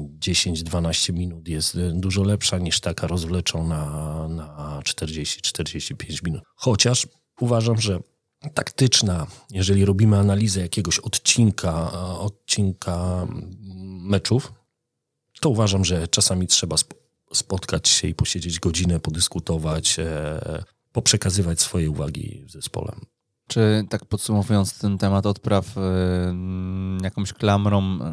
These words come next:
Speaker 2: żeby to spiąć, możemy sobie wyznaczyć kilka zasad, e, właśnie, m, których, e, którymi się trzeba kierować przy, przy tworzeniu odpraw, a,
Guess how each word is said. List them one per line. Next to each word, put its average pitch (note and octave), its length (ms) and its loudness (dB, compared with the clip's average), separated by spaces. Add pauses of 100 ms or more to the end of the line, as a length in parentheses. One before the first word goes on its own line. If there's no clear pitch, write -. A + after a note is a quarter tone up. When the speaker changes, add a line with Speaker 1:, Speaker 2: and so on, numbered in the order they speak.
Speaker 2:
żeby F#2 260 -2
to - 100 -6
spiąć, G2+ 560 0 (880)
możemy G#2 460 6
sobie G2 300 2
wyznaczyć G2 440 0
kilka G#2 340 2
zasad, G2 460 0
e, F#2+ 380 4
właśnie, F#2+ 420 0
m, F2+ 480 -2
których, - 540 -2
e, F2 460 -2
którymi F#2 340 -2
się G#2+ 120 -2
trzeba F#2+ 300 0
kierować F#2+ 440 0
przy, F2+ 400 -2
przy - 140 -10
tworzeniu F#2+ 440 0
odpraw, F#2+ 400 0
a, F#2 160 2